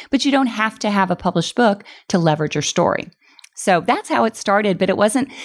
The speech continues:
it, it became, it was more out of a passion to see other people that, "If I can do this, you can do this. And if I have a story, you have a story. And if my story is inspiring one person, then yours is gonna inspire one person." And,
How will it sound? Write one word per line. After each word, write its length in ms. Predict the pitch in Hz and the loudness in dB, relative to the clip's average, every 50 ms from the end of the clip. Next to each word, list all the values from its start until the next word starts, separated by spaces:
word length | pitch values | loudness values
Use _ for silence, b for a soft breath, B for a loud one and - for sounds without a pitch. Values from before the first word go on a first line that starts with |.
| B B B | B B B
it, 140 | 247 262 - | -2 0 0
it 140 | - 220 - | 0 0 0
became, 340 | 240 - 226 269 262 247 - - | -2 -2 0 2 2 2 2 0
it 60 | 240 | 0
was 180 | 220 220 208 214 | 0 2 2 2
more 420 | 214 220 240 277 285 285 - - | 2 4 4 4 2 2 0 0
out 140 | - 202 196 | 0 0 0
of 80 | 180 | 0
a 60 | 185 180 | 0 -2
passion 520 | - 175 180 196 202 196 - - 214 196 | -2 -2 0 0 0 0 0 2 2 2
to 80 | 175 170 | 2 2
see 320 | - - 196 185 175 - | 0 0 0 0 0 0
other 240 | - 175 170 180 170 | 0 0 2 0 0
people 480 | 170 - - 185 170 - 143 139 143 B B B B B B B - | -2 -2 -2 -2 0 0 -2 -2 -2 B B B B B B B -2
that, 260 | 190 170 165 - - | 0 0 0 0 -2
"If 140 | - 202 - | -2 0 0
I 100 | 311 370 | 0 0
can 180 | 381 - 240 214 | 2 4 4 4
do 160 | 165 165 165 | 4 2 0
this, 300 | 170 185 190 185 - - | 2 0 0 0 -2 -4
you 220 | 180 170 185 185 | 0 2 2 2
can 180 | - - 175 160 | 2 2 2 2
do 160 | 151 156 151 | 2 2 0
this. 380 | - 156 - - - - - - | 0 0 -2 -2 -2 -6 -8 -6
And 340 | - 175 156 151 151 156 156 B B B B B | -2 0 2 4 4 2 0 B B B B B
if 120 | - 185 - | -6 -2 0
I 180 | 208 226 262 | 0 2 2
have 120 | 254 240 214 | 2 2 2
a 40 | 208 | 0
story, 360 | - - - 220 208 202 196 | -2 0 0 2 2 2 2
you 240 | - 185 196 202 190 | 0 2 2 2 2
have 160 | 190 170 160 | 2 0 0
a 60 | 160 | -2
story. 320 | - - - 170 160 160 | -4 -2 0 0 2 2
And 100 | 160 156 | 2 2
if 80 | 175 170 | 2 2
my 300 | 190 190 220 240 247 302 | 2 2 2 2 2 0
story 340 | 370 - - 240 226 220 220 | -2 -2 0 0 2 2 2
is 140 | 214 214 220 | 2 2 2
inspiring 540 | 208 202 - - 202 202 196 196 190 190 | 0 0 0 2 2 2 2 2 0 2
one 180 | 185 190 196 196 | 2 2 2 2
person, 400 | - - 202 196 - 208 196 185 | 2 0 -2 0 0 0 2 2
then 160 | 175 180 180 | 2 2 0
yours 260 | 180 202 240 262 226 | 0 2 0 2 2
is 100 | 254 240 | 0 0
gonna 140 | - 208 190 | 0 0 0
inspire 340 | 185 180 - - 180 180 165 | 0 -2 0 0 2 2 4
one 160 | 170 175 180 | 4 2 2
person." 380 | - 185 175 165 - 170 165 165 | 2 0 0 0 0 0 2 2
And, 140 | 160 165 | 2 0